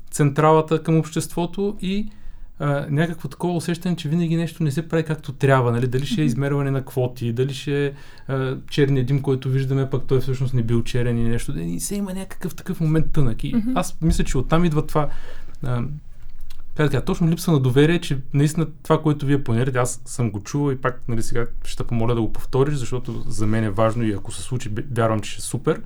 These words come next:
Speaker 2: Мгм.
Speaker 1: и ще има, нали, някакъв вид бъдеще и за тези хора, за които почнахме да говорим, но дали наистина ще се случи? Ето, щях да те питам, соларния парк, кога ще е готов? Газо-, а, газовата, м, мощност кога ще заработи? Защото това са всъщност реалните неща. Ако вие инвестирате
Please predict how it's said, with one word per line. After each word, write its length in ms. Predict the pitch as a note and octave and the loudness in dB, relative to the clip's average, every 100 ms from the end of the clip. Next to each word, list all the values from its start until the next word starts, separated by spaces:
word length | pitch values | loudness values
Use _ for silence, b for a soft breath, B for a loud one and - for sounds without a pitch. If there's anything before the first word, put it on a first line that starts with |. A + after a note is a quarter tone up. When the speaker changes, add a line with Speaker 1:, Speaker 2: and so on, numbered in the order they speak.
| - | -2
Speaker 2:
Мгм. 180 | G3+ B3 - b b - | 0 0 -2 b b -8
Speaker 1:
и 80 | - | -6
ще 200 | B2 - | -4 0
има, 180 | B2+ B2 | 4 4
нали, 260 | A#2+ A2+ A#2 | 2 2 2
някакъв 440 | A2+ A2+ - A2+ | 0 -2 -4 -2
вид 160 | A#2 G#2 | -2 0
бъдеще 340 | A#2+ A2+ - | 0 0 -2
и 40 | |
за 120 | G#2 F2+ | -4 -2
тези 200 | A2 G2+ | -4 -4
хора, 220 | A#2+ A2 | -4 -4
за 100 | G2+ | -2
които 260 | - G2+ | -2 -4
почнахме 360 | - A2+ - G#2+ | -8 -10 -8 -8
да 60 | G2 | -8
говорим, 320 | G2 C3 D#3 | -6 -4 -2
но 80 | C3+ | -2
дали 260 | A2 A2 | 0 2
наистина 320 | D#3 E3+ - F3 | 2 0 -2 -4
ще 100 | - | -4
се 60 | |
случи? 400 | B2+ C#3+ B2+ - - b b b b | -4 -4 -6 -8 -12 b b b b
Ето, 200 | C#3 - | 0 2
щях 160 | C#3+ | 2
да 80 | C3+ | 2
те 80 | C3+ | 2
питам, 280 | G#2+ B2 A#2 | -2 -4 -4
соларния 440 | - B2+ B2 A#2+ | 0 0 2 0
парк, 180 | A#2 A#2+ | 0 0
кога 220 | C3 B2+ | 0 0
ще 120 | B2 | 2
е 40 | C#3 | 4
готов? 340 | C3 - C#3 - B B A2+ | 6 4 2 -2 B B 0
Газо-, 420 | A#2 B2 A#2 G#2 - B B B | 2 4 2 0 -4 B B B
а, 140 | A2+ | -2
газовата, 500 | A2 A#2+ A#2+ A#2+ - A2+ G#2 G2+ | 2 2 2 0 0 0 0 0
м, 120 | G#2 A2+ - - - - - | -2 -2 -4 -8 -12 -10 -2
мощност 400 | A#2+ B2 - A#2+ | 4 4 4 0
кога 200 | A#2+ A2+ | 0 0
ще 120 | - | 0
заработи? 500 | A#2+ C#3+ D3 E3 E3 | 0 2 2 0 0
Защото 320 | A#2 G2+ A#2+ - | -2 -4 -6 -2
това 180 | - | 0
са 120 | D#3 - | 2 0
всъщност 380 | - D3+ D3+ | -2 -2 -2
реалните 260 | D3+ C3 B2+ | 0 0 -2
неща. 200 | A2+ G#2+ | -4 -6
Ако 180 | G2 A2+ | -6 -2
вие 120 | C3 | 2
инвестирате 480 | D3 A2+ - C#3+ | 2 2 0 0